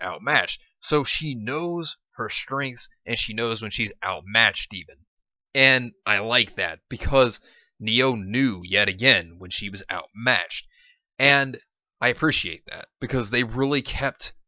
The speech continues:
the intelligence to her character as well. I like this. Not only that, but Cinder did remark that Neo has gotten stronger. Neo can now use her semblance of illusions offensively, and that's really good. This means that Neo is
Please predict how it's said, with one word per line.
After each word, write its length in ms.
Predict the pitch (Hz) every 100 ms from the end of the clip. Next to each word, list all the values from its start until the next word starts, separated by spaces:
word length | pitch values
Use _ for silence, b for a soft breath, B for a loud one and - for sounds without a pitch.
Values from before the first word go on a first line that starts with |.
| -
the 180 | 113 98
intelligence 560 | - 165 151 104 92
to 120 | -
her 100 | 101
character 440 | 90 107 90 - 53
as 100 | -
well. 360 | 131 117 76 - _ _ -
I 140 | 95
like 200 | 95 87 -
this. 300 | - - - _ _
Not 140 | 165 233
only 180 | 190
that, 380 | 117 113 82 87
but 260 | 131 120 101 -
Cinder 360 | - 196 196
did 320 | 123 123 131
remark 480 | 117 107 104 101 98
that 220 | 101 107
Neo 300 | 104 101 98
has 240 | 90 98 92
gotten 260 | 90 -
stronger. 340 | - - 87 73 _ _ _
Neo 280 | 135 156 165
can 200 | - 127
now 200 | 135 156
use 360 | 156 131 151 131
her 100 | 131
semblance 460 | - 139 135 127
of 180 | - 110
illusions 600 | 107 113 120 107 110 101 -
offensively, 880 | 90 - 143 135 - - _ _ _ _ _ _ 117
and 400 | 123 113 104 - _ _ 95
that's 560 | 104 170 147 - - - _ _ 104
really 380 | 123 165 156 117
good. 380 | 104 117 76 - _ -
This 300 | 151 - 160
means 360 | 160 170 113
that 200 | 131 98
Neo 640 | 87 98 131 170 139 135
is 380 | 98 120 113 101